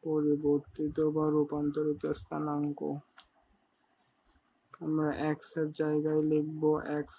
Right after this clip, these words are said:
ওয়ান প্লাস ওয়ান, আর y এর ক্ষেত্রে লিখব y মাইনাস ওয়ান। হুম, এখানের মধ্যে এক্স এর এক-, এখানে প্র-, এ-, এ প্রথমটা হচ্ছে এক্স এর ভ্যালু, পরেরটা হচ্ছে ওয়াই এর ভ্যালু। এক্স এরটা হচ্ছে পজিটিভ, ওই জন্য প্লাস লিখছি। ওয়াই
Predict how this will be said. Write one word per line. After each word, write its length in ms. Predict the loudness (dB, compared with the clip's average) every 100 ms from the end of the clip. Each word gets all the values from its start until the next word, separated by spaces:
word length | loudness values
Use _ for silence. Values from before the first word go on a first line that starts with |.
| -6
ওয়ান 220 | -4 0 0 -2
প্লাস 300 | -2 -2 -2 -4 -4
ওয়ান, 320 | 0 0 2 2 0 -6 _ _ _ _
আর 180 | -2 0 2 4 2 2
y 40 | 0
এর 80 | 0 -2
ক্ষেত্রে 340 | -2 -4 -2 -2 0
লিখব 300 | -2 -2 0 2 4 2 2 0
y 40 | 0 0
মাইনাস 480 | 0 0 -2 -2 -4 -4
ওয়ান। 260 | -2 -2 -2 -6 -10 _ _ _ -4
হুম, 240 | 0 0
এখানের 320 | -2 -2 -2 0
মধ্যে 240 | 0 -2
এক্স 400 | -2 -4 -4 0
এর 120 | 0 0 -2
এক-, 360 | -4 -2 -2 -2
এখানে 220 | 0 0
প্র-, 280 | 0 0 0
এ-, 160 | -2 -2 0
এ 60 | 0
প্রথমটা 480 | 0 0 0 0
হচ্ছে 240 | 0 0 -2
এক্স 320 | -4 -4 -4
এর 120 | -2 0
ভ্যালু, 340 | 0 2 2
পরেরটা 440 | 2 2 2 0 -2
হচ্ছে 200 | 0 2
ওয়াই 220 | 2 2 2
এর 100 | 2
ভ্যালু। 260 | 2 2 0 -4 -12 -18 -2
এক্স 320 | -2 -2 -2
এরটা 260 | -4 0 -2
হচ্ছে 180 | 0 0
পজিটিভ, 500 | 2 4 2 0 -2 -2
ওই 80 | -2
জন্য 220 | 0 0
প্লাস 380 | 0 0 -2 -2
লিখছি। 500 | -2 -2 -4 0 2
ওয়াই 260 | 4 2